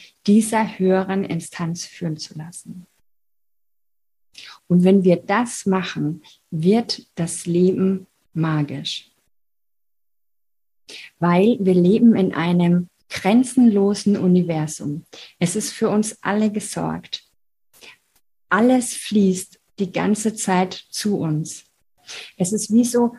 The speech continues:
Universum, eigentlich ist das Universum Liebe. Das ist eine liebende Energie, es ist Liebe. Und es fließt die ganze Zeit zu uns in Form von allem, was du dir wünschst, auch zum Beispiel Geld.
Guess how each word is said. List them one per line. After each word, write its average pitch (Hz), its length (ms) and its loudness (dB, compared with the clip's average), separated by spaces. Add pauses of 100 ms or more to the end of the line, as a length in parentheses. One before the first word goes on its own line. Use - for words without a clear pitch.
(160)
Universum, 202 760 2
eigentlich 240 300 0
ist 220 160 -4
das 185 120 -10
Universum 180 640 0
Liebe. 175 680 0
Das 175 140 -6
ist - 100 -6
eine 175 180 2 (100)
liebende 220 460 4
Energie, 180 460 2
es 185 160 -6
ist - 260 -12
Liebe. 175 420 0 (280)
Und 180 100 4
es 180 140 4
fließt 214 500 -2
die 185 60 -2
ganze 226 400 0
Zeit 208 320 -4
zu - 180 -6
uns 175 480 -2 (580)
in 190 200 4
Form 202 460 2
von 196 460 0
allem, 196 280 2
was 185 140 -2
du 190 100 -2
dir 170 200 0
wünschst, 214 480 2
auch 175 200 -2
zum 185 200 -2
Beispiel 170 400 -2
Geld. 185 600 -2